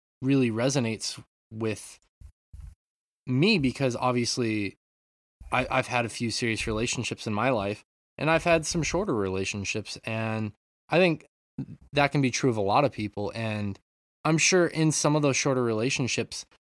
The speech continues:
everybody felt something very differently as compared to their other relationships. And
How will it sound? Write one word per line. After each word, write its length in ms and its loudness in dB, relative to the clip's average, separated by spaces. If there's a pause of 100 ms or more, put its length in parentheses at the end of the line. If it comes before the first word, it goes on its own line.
(280)
everybody 400 2
felt 480 -2
something 540 -2
very 300 -2
differently 540 -6
as 160 -4
compared 380 -8
to 40 -10
their 160 -6
other 160 -6
relationships. 800 -4 (540)
And 320 0